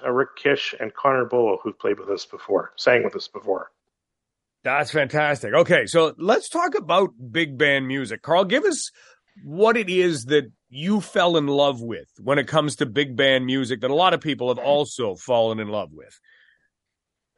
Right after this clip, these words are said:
Speaker 1: Well, as a musician, um, I'm a trombone player by trade. Um,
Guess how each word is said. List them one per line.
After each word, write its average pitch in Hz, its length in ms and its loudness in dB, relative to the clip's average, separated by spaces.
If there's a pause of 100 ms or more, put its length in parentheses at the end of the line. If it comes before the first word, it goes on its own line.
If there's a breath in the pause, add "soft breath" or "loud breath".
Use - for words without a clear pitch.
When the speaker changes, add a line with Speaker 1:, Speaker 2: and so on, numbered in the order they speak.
(160)
Speaker 1:
Well, 196 180 10
as 143 180 8
a 135 40 2
musician, 131 640 4
um, 127 580 6
I'm 120 120 2
a 117 80 2
trombone 139 480 4
player 110 280 0
by 113 160 -2
trade. 117 460 -6 (240)
Um, 120 460 4